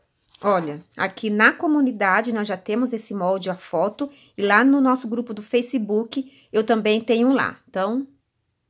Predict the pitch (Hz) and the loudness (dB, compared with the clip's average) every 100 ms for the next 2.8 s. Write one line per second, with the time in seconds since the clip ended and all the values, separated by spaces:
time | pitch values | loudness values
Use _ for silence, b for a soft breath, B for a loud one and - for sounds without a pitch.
0 | _ - 185 185 - 190 - 214 196 196 | _ -12 -10 -8 -4 -4 -4 -8 -4 -6
1 | 185 180 185 180 180 175 175 175 175 175 | -6 -8 -8 -10 -10 -8 -8 -8 -10 -6
2 | 165 165 180 214 208 190 202 240 | -6 -4 -4 -2 -4 -6 -2 -2